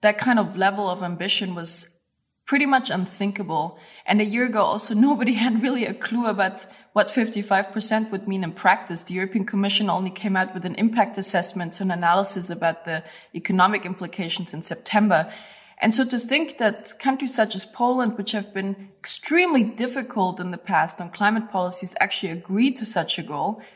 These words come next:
of course, not without putting up a fight, but agreed to them, and that Eastern European countries also use the language of higher climate ambition being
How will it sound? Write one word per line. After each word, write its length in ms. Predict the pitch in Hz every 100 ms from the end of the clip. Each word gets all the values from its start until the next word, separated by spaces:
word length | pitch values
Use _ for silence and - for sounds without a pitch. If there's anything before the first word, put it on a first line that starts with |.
| _ -
of 80 |
course, 280 | - 202 185
not 180 | 226 220
without 380 | 208 190 185 -
putting 260 | 214 202
up 220 | 190 185 -
a 60 | 165
fight, 640 | - - 226 104 - - - _ _ _ _ _
but 180 | 220 220
agreed 380 | 220 214 262 277
to 100 | 233
them, 260 | 214 208 -
and 280 | - 262 302 - 220
that 320 | 208 - - _ _
Eastern 320 | 240 254 247 226
European 320 | 220 220 214
countries 520 | 240 220 220 214 - -
also 320 | 233 262 254
use 240 | 220 226
the 100 | 220
language 540 | 196 196 220 226 202 -
of 160 | 196
higher 340 | - 214 226 226
climate 380 | - 208 220 214
ambition 480 | 202 196 - 208 190
being 320 | 196 190